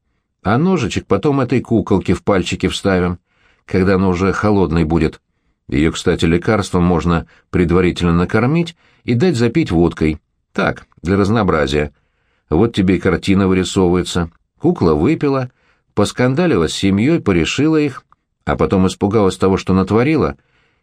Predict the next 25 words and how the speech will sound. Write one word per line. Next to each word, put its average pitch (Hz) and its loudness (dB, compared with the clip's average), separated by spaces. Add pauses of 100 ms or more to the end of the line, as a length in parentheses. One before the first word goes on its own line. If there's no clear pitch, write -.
(140)
и 185 2
сожрала 120 0
упаковку 127 -2
транквилизаторов, 113 0 (220)
после 82 2
чего 92 2
улетела 95 2
в 92 -2
небеса. 110 -2 (380)
Красиво?» 80 0 (1040)
«Красиво, 202 0 (220)
но 160 2
неправдоподобно», — 156 0 (200)
отозвался 76 0
Рой. 76 0 (220)
«Ну 76 2
и 76 2
плевать, 82 0 (360)
у 87 0
нас 117 0
нет 117 0
времени 82 2
изобретать 82 0
что-то - 0
еще». 80 0